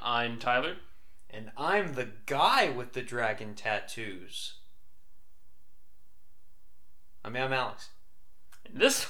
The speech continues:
Speaker 1: week, we're talking about Iron Man three.
Speaker 2: Yep, we're moving into phase two of the Marvel Cinematic Universe. N-,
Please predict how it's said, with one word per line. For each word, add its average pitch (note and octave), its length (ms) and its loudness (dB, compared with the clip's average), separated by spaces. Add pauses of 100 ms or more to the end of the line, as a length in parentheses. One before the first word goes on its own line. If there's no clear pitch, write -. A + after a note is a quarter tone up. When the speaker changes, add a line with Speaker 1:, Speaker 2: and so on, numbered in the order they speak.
(160)
Speaker 1:
week, - 260 4 (680)
we're G#3+ 260 4
talking D3+ 600 6
about D3 560 10 (420)
Iron E3 400 6
Man F3+ 400 4 (120)
three. G#3+ 760 2 (420)
Speaker 2:
Yep, B3+ 160 10 (180)
we're D#3 160 2
moving F#3+ 280 2
into F3+ 240 0
phase F#3+ 420 4
two G3 260 4
of F3+ 140 2
the A#2+ 60 -4
Marvel E3 400 4
Cinematic E3+ 680 0
Universe. A#3 540 -4 (1080)
N-, D#3 500 -6